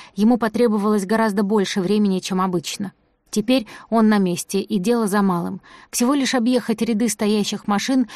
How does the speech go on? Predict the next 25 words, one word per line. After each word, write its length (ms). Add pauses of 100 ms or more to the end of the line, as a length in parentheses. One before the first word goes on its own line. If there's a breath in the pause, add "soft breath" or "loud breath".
(180 loud breath)
и 80
отыскать 460
автомобиль 500
Генри. 480 (520)
Билл 240
полностью 520
сосредоточился 880
на 120
поиске, 460
это 320
позволило 520
ему 400 (260 loud breath)
немного 500
отвлечься. 640 (300)
Он 220
начал 280
с 120
юго-западного 720
края 260
парковки 500
и 60
стал 220
методично 760
осматривать 640
машины. 480